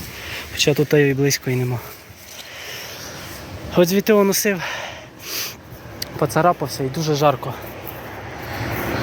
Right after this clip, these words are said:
Душе гарно лежить.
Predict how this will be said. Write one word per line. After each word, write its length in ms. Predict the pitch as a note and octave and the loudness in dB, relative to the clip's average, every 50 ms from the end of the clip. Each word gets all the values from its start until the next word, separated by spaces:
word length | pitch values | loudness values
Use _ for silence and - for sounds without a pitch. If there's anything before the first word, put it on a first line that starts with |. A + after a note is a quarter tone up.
| - - - - - - - - - - - - - - - - - - - - - | -2 -2 -2 -2 -2 -2 -2 0 0 0 2 2 2 2 2 2 2 2 4 4 6
Душе 200 | - - F#3 G3 | 6 6 6 6
гарно 440 | F#3+ F#3 F#3+ E3+ E3+ - - - D#3+ D3+ | 8 6 6 6 6 4 4 4 2 2
лежить. 360 | D#3+ D#3+ D#3+ D#3+ D#3 D3+ - | 2 2 0 0 0 0 -2